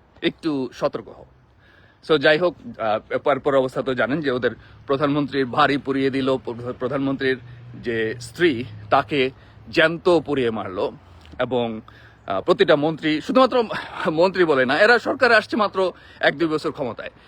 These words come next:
এখন এরা এমন না যে করাপশন করে খুব বে-, মানে ইয়ে করে ফেলছে, এই জন্য এতটা ফুসলে উঠতে হবে। এখন নিজের ঘর বাড়ি সবকিছু, রাস্তাঘাটে রাষ্ট্রীয় সম্পদ, ঠিক আছে, সরকার ক্ষমতা ছেড়ে দিয়েছে,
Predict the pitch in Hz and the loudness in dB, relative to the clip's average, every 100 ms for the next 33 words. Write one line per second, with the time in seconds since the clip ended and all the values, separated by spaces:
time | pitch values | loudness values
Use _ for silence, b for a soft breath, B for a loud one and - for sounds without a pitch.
0 | b 156 190 202 208 202 190 190 208 220 | b -2 2 6 8 6 4 2 0 0
1 | 214 208 190 185 170 160 - 185 165 165 | 0 0 0 0 0 0 -4 -8 -6 -6
2 | - 143 127 123 135 131 127 156 156 151 | -8 -10 -10 -10 -10 -8 -4 -4 -4 -6
3 | 143 139 147 127 151 151 143 b b - | -6 -4 -4 -4 -4 -4 -6 b b -6
4 | 131 190 196 180 175 165 160 143 147 143 | 0 2 2 0 -4 -4 -4 -2 0 2
5 | 135 175 143 - B B B 165 175 143 | 0 -2 -8 -12 B B B 0 0 0
6 | - 151 170 165 165 160 180 180 170 151 | 2 4 6 4 2 0 -4 -4 -2 -2
7 | 156 165 160 220 254 - 294 302 254 170 | -2 -4 -2 -2 -4 -4 -4 0 0 -2
8 | 113 _ b b - 240 214 240 226 254 | -10 _ b b -6 -4 0 2 2 2
9 | 233 240 247 247 254 226 214 180 | 2 2 2 2 2 -2 -2 -4